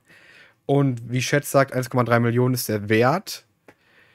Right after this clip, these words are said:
ist dann über hunderttausend wert, wenn man es runterrechnet. Dieser Votezettel. Haben wir nochmal Kisten, Kiss, Fass, Fass, Fass, Kiste.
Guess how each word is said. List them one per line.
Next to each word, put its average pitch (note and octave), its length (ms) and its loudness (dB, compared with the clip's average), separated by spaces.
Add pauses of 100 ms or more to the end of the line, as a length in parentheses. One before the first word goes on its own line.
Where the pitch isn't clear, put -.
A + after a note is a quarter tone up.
(280)
ist D#3 320 2
dann C#3 200 0
über C3 320 -2
hunderttausend A2 640 -2
wert, G#2 140 0
wenn G#2+ 60 -6
man G#2 140 -6
es - 100 -14
runterrechnet. G#2 720 -8 (680)
Dieser A#2+ 180 0
Votezettel. G2 560 -6 (1120)
Haben B2 100 -6
wir B2+ 80 -2
nochmal A2 180 -4
Kisten, D#3+ 840 -4 (120)
Kiss, - 520 -10
Fass, - 840 -6 (640)
Fass, - 680 -8
Fass, - 560 -6
Kiste. B2 760 -8